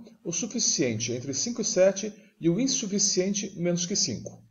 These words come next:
Eu já deixei aqui cadastrado, tá? Então pra gente ir direto na formatação condicional. Eu venho aqui em formatação condicional, eu tenho várias opções, vou mostrar pra vocês as principais. Realçar regras de célula. Então vamos no é maior que, menor que, entre, igual a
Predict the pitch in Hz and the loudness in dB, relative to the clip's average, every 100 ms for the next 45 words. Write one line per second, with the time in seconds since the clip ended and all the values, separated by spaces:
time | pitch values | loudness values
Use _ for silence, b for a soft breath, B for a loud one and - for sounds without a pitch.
0 | _ - 269 202 165 170 147 - - 117 | _ 4 6 6 6 6 4 4 0 2
1 | - 123 110 120 226 - - 127 170 175 | 2 4 6 6 2 -8 -2 2 2 2
2 | 175 190 175 147 147 160 165 170 156 160 | 0 -2 4 4 4 -2 0 0 0 0
3 | - 151 165 - 180 104 - - _ _ | -2 -2 -2 -2 -2 -4 -8 -20 _ _
4 | _ _ 233 214 175 - 180 175 147 131 | _ _ 0 4 4 2 0 2 2 4
5 | 120 117 113 107 - 147 101 143 214 - | 4 2 2 6 6 6 2 2 0 -10
6 | - _ - 320 226 139 139 135 139 - | -20 _ -4 2 4 8 8 8 6 6
7 | 143 143 208 - - - - 285 262 185 | 6 6 6 4 0 -18 0 6 6 6
8 | 165 160 180 196 208 190 - - 87 - | 2 0 2 0 2 2 2 2 4 4
9 | - - _ _ _ _ _ _ _ - | 4 0 _ _ _ _ _ _ _ 4
10 | 240 311 - 240 233 202 233 214 208 185 | 6 8 8 6 6 4 2 2 6 8
11 | 208 170 113 - - - - 359 302 285 | 8 6 4 0 -4 -18 -12 -4 0 2
12 | 262 262 233 196 196 202 208 202 185 180 | 2 4 6 6 4 2 2 2 2 2
13 | 175 175 202 190 180 196 190 180 175 156 | 0 2 4 6 6 4 0 -2 -2 4
14 | 170 170 170 | 6 6 4